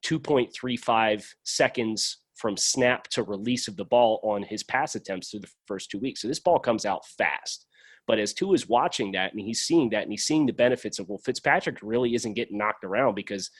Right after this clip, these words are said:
he's getting the ball out of his hands so fast. As Tua embraces that dynamic, which was not something he did a lot at Alabama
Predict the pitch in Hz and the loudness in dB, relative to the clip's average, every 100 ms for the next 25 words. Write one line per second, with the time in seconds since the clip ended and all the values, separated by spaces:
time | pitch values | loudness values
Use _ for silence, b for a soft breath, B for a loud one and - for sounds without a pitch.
0 | b b b - 117 151 104 107 117 107 | b b b -6 2 2 2 4 4 4
1 | 92 87 110 101 - 90 - 143 139 101 | 0 -4 -4 -4 -4 -6 -4 0 0 0
2 | - _ _ _ _ _ - 107 - 165 | -4 _ _ _ _ _ -4 -4 2 4
3 | 170 123 110 - _ _ _ _ - 123 | 6 6 4 -4 _ _ _ _ 0 2
4 | 113 131 151 131 110 120 120 - 127 110 | 4 4 4 0 0 0 0 0 0 0
5 | 107 127 120 - 107 107 113 113 - 120 | 4 4 4 2 -4 -4 -2 0 0 -2
6 | 104 101 104 98 98 95 95 90 110 123 | -2 -6 -6 -4 -2 -2 -2 -2 4 4
7 | 143 147 | 6 2